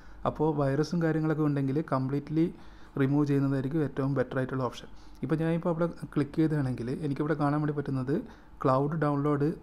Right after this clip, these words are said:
ലോക്കൽ റീഇൻസ്റ്റാൾ എന്ന് പറഞ്ഞിട്ടുള്ളൊരു ഓപ്ഷൻ ഉണ്ട്. അതിൽ ലോക്കൽ റീഇൻസ്റ്റാൾ എന്ന് പറഞ്ഞിട്ടുള്ള ഓപ്ഷൻ കൊടുക്കുക. ഇപ്പോൾ ക്ലൗഡ് ഡൗൺലോഡിൽ എന്ന് പറഞ്ഞാണെങ്കിൽ ഡൗൺലോഡ് ചെയ്യാൻ വേണ്ടിയിട്ട് ഏകദേശം ഒരു ഫോർ ജി ബി ഡാറ്റ ഉണ്ടാവും.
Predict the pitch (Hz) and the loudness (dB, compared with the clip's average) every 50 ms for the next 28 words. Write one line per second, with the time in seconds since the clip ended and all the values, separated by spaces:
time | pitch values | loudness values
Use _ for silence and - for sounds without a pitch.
0 | - 156 135 135 135 131 - 160 151 151 147 139 139 - - 147 139 139 135 135 | -8 -4 -2 -2 -2 -2 -2 -4 -2 0 0 0 -2 -2 -4 -4 -4 -2 -2 -4
1 | 127 - 135 135 131 120 - - - 117 113 - - - - - - - - 127 | -4 -4 -4 -2 -2 -4 -4 -8 -12 -12 -12 -12 -12 -14 -16 -18 -10 -6 -4 -2
2 | 139 147 160 160 156 151 147 143 - 180 175 165 175 170 165 165 - - 160 160 | -2 -2 -2 0 2 2 0 0 0 0 0 2 2 0 0 -2 -2 -2 -2 0
3 | 160 151 139 - 151 151 147 131 - - 143 127 120 117 - - 127 - 123 127 | 0 -2 -2 0 0 0 0 -2 -2 -4 -4 -4 -4 -6 -6 -8 -8 -8 -8 -8
4 | 123 135 - - 123 127 135 131 147 143 143 143 143 143 147 143 147 151 147 139 | -8 -6 -2 0 2 2 2 0 0 -2 -2 -2 -2 -2 -2 -4 -4 -4 -4 -2
5 | 151 143 143 143 139 139 139 143 156 147 135 135 135 135 143 151 143 139 139 135 | -2 -2 0 0 0 -2 -2 -2 -2 -2 -2 -2 -2 -2 -2 -2 -2 -2 -2 -2
6 | 139 131 131 131 139 127 127 127 127 - - 131 131 - - 131 127 127 127 127 | -2 -4 -4 -4 -4 -4 -4 -6 -6 -6 -6 -8 -8 -6 -4 -4 -4 -4 -4 -6
7 | 135 135 135 135 123 131 123 120 - 131 120 120 113 - - | -6 -4 -4 -4 -2 -2 -4 -4 -4 -6 -4 -4 -4 -4 -6